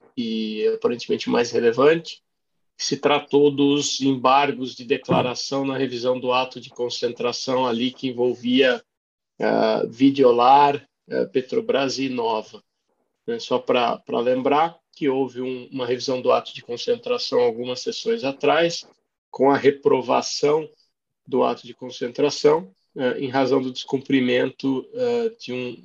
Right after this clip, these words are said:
de um A C C ali assinado entre as partes. Eh, e agora se tratava do julgamento dos embargos de declaração. Eh,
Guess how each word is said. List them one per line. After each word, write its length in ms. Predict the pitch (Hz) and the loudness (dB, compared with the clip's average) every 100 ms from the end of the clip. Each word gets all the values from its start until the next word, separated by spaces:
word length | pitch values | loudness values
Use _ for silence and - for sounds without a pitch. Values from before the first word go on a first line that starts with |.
| - | -20
de 100 | - | -6
um 140 | 123 127 | 0 2
A 80 | 127 | 2
C 180 | - | 0
C 440 | 143 - 135 139 - - _ _ _ | 0 4 4 4 2 -16 _ _ _
ali 440 | 120 120 120 127 - | 0 2 4 4 2
assinado 580 | 127 - 127 123 123 | -2 -2 0 2 4
entre 220 | 123 120 127 | 2 2 0
as 120 | 123 | 0
partes. 640 | - 113 139 - - - | 0 0 -2 -10 -16 -12
Eh, 280 | - 113 107 | -6 -4 -2
e 140 | 117 113 | 0 0
agora 340 | 113 120 123 | 2 2 2
se 140 | - | 0
tratava 360 | - 127 - 123 | -2 -2 -2 -4
do 140 | 131 | -4
julgamento 720 | 127 123 123 117 - 127 147 135 _ | -6 -2 -2 0 -2 -4 -12 -18 _
dos 180 | 135 131 | -2 0
embargos 380 | 127 120 120 117 | 0 0 0 -2
de 80 | 117 | -8
declaração. 720 | 117 123 131 160 - 196 196 _ _ _ _ _ _ | -8 -2 -2 -2 0 0 -2 _ _ _ _ _ _
Eh, 480 | - 127 131 127 127 | 0 4 4 4 2